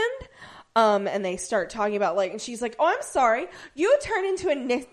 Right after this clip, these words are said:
Nazi dictator." Um, and da, da, da. And they just, hur-, the worst shit hurling at each other. Um,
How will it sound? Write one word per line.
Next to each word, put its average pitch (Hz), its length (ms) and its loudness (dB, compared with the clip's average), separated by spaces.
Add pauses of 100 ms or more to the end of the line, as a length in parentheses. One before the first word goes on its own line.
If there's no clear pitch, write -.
Nazi 240 480 0
dictator." 214 880 -2 (460)
Um, 262 340 8
and 254 160 -2
da, 240 140 4
da, 208 200 4
da. 190 80 -2
And 262 120 -2
they 262 120 0
just, 226 300 -8
hur-, - 280 -12 (280)
the 254 140 -4
worst 330 460 -4
shit - 300 -4
hurling 214 480 -6
at 160 60 -12
each 180 160 -14
other. 73 320 -10 (520)
Um, 226 520 2